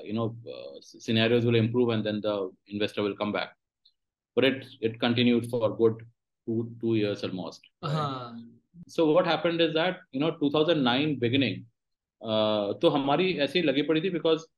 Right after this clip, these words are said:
Speaker 1: sales कर रहे थे। And then that's, that's for the first time I started going out in field along with the sales guy, door to door। Insurance बेचना है तो it was B two C, okay? I've never been to that B two C sales before, but That time I started my first B two C experience। So सेल्स वाले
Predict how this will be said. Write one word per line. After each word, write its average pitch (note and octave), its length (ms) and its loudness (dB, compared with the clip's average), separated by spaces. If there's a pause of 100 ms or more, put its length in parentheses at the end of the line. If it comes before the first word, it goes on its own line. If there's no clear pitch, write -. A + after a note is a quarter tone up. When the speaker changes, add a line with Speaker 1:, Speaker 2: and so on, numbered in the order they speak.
(160)
Speaker 1:
sales F#3 360 4
कर F3 160 4
रहे C#3 80 4
थे। C3 160 0
And C#3+ 160 -2
then E3 320 0
that's, C#3 320 -4
that's D3 200 -2
for F3 80 -2
the E3+ 120 2
first D#3 280 4
time D#3+ 340 -4
I C3+ 160 4
started D#3+ 380 2
going C#3 240 2
out C#3+ 180 0
in C#3+ 160 -4
field C3 460 2
along B2 180 0
with C3+ 80 -4
the B2+ 80 -8
sales A#2+ 280 -2
guy, A#2+ 180 4
door A2+ 280 2
to B2+ 100 -2
door। A#2 300 2 (300)
Insurance D3 460 4
बेचना C#3+ 220 2
है C#3+ 60 0
तो C#3+ 140 2
it C#3+ 60 -4
was C3+ 180 -2
B B2+ 140 2
two C3+ 100 -2
C, A2+ 300 -6 (180)
okay? G2+ 280 -6 (280)
I've A2 140 2
never C#3+ 180 6
been C3+ 280 4
to C#3 60 0
that C3 160 2
B A#2 120 0
two B2 100 -2
C A#2+ 140 -6
sales A#2 260 -2
before, A#2 320 -2
but B2 200 0 (340)
That A#2+ 240 0
time D3 140 2
I C#3+ 60 2
started B2+ 560 0
my B2 140 0
first B2 320 2
B A2+ 140 -2
two B2 80 -6
C A#2 160 -4
experience। A#2 460 -4
So B2+ 80 -2
सेल्स C3 340 0
वाले B2+ 260 4